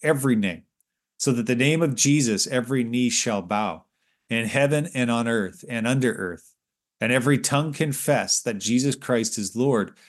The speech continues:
to the glory of God the Father. Second Timothy four, one through five says,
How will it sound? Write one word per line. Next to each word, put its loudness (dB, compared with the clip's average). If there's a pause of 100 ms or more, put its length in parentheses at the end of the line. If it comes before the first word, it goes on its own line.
(140)
to -2
the 0
glory 2
of -6
God 2
the -8
Father. -4 (680)
Second 0
Timothy 0
four, 2
one -4
through -4
five 0
says, -4